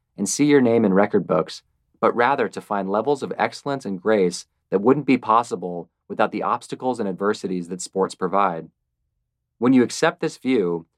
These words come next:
when the opponent's best player is injured and has to leave a big game,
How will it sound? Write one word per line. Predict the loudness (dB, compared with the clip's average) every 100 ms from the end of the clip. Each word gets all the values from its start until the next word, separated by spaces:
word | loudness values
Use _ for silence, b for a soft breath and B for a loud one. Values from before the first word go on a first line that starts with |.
| _
when | -4
the | 0
opponent's | 0 0 -2 -2 -2
best | 0 0 -2
player | 4 6 6
is | 4
injured | 0 0 2 0 0
and | -2
has | -2 -2
to | -4
leave | -4 -4
a |
big | -2 -2 -2
game, | -4 -2 -4 -6